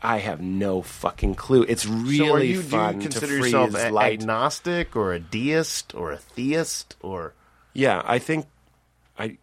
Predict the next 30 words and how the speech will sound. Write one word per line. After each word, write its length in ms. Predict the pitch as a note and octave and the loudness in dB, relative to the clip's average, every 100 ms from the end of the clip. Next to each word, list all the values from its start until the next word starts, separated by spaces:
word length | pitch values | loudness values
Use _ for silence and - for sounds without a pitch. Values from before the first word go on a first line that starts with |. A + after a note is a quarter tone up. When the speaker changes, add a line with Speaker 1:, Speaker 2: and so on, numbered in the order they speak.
| A3+ | -8
Speaker 1:
yeah, 260 | C#3 D3 | -2 0
I 240 | D#2 G#2 B2+ - | 0 -2 -4 -6
think 240 | - D3 | -4 -2
I 100 | C3+ | -2
believe 760 | B2 B2 A#2 A2+ A2 F#2+ F#2+ - _ _ _ _ _ _ _ _ _ _ _ - | -2 0 2 4 2 0 -10 -18 _ _ _ _ _ _ _ _ _ _ _ -2
in 200 | A2 G2+ | -2 0
some 320 | - A2+ A2 | 0 2 0
sort 240 | - F#2 | -2 -2
of 220 | D#2+ - - _ _ _ - | -2 -6 -16 _ _ _ -8
God 360 | - G2 G2 F#2 | 0 2 2 -2
thing. 600 | - A#2+ G2+ E2+ F2 G2+ _ - - | 0 4 6 4 -6 -12 _ -18 -10
Speaker 2:
You're 280 | F#2+ G2 | -2 0
like 160 | F#2 F2 | 2 0
a 60 | D#2+ | -4
deist. 680 | D2+ G2+ C#2+ - - - - - - - | -2 0 0 -2 -4 -6 -16 -20 -12 -6
Speaker 1:
A 80 | |
deist, 480 | E2+ F#2 F2 D2 - | -4 -2 -2 -2 -2
yeah. 180 | F#2 F2+ | 0 0
Speaker 2:
Yeah. 140 | D#2+ C2+ - | 0 -4 -10
Speaker 1:
Like 160 | D#2+ - | -10 -6
Ben 200 | F2+ F2 | -6 -6
Franklin. 500 | E2 F2+ - - - _ _ _ _ | -6 -6 -6 -14 -14 _ _ _ _
Speaker 2:
Yeah. 260 | A2+ A2+ G#2+ | -4 -2 0
Speaker 1:
But 360 | G#2 D#3 C3 - - | 2 4 4 -2 -8
I'm 140 | A#2 B2 | -4 -2
completely 640 | C3 A#2 C3+ C#3+ A#2+ A#2+ | -2 -4 0 2 4 4
open 340 | A2 G#2+ G2 F#2 | 2 2 -2 -4
to 100 | G2 | -4
being 420 | F#2 E2+ E2+ D#2+ - | -2 -2 -4 -8 -8
wrong, 560 | G#2 G2 G#2+ A2+ A2+ | 0 2 2 0 -4